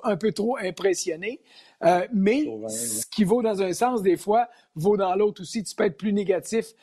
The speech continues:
Speaker 1: à l'endroit d'un jeune que tu vois quotidiennement. Pensons à Kotkaniemi l'an dernier. Et je complète ma sélection parce que, euh, les journalistes ont déposé cinq votes et il y a, euh, la Ligue nationale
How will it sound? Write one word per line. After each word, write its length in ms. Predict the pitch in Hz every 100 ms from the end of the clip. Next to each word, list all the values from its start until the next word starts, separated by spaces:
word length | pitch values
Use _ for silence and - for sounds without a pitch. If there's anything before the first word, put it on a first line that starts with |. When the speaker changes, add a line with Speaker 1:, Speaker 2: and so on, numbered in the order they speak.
| _ -
Speaker 1:
à 100 | 180
l'endroit 340 | 190 180 196
d'un 200 | 190 165
jeune 240 | 156 208 196
que 80 |
tu 180 | 170 -
vois 180 | 151 180
quotidiennement. 800 | - 160 - 147 151 151 165 220 _ _
Pensons 300 | - 175 208
à 80 | 180
Kotkaniemi 640 | - 180 180 165 156 160 185
l'an 180 | 170
dernier. 460 | 147 147 139 185 254 - - -
Et 120 | 208
je 100 | 190
complète 600 | - 240 269 208 247 -
ma 140 | 190 180
sélection 640 | 190 180 151 - 196 226 _ _
parce 180 | - 156
que, 80 | 196
euh, 160 | 185 190 - 156
les 100 | 170
journalistes 480 | 180 180 185 226 190
ont 140 | 175
déposé 480 | 160 165 202 190 151
cinq 340 | - 220 208
votes 320 | 160 190 226 _ _ _ -
et 260 | 220 262 _
il 100 | 196
y 60 | 180
a, 120 | 202 -
euh, 140 | 175
la 160 | 165 180
Ligue 120 | 190
nationale 580 | 190 165 170 170 190 196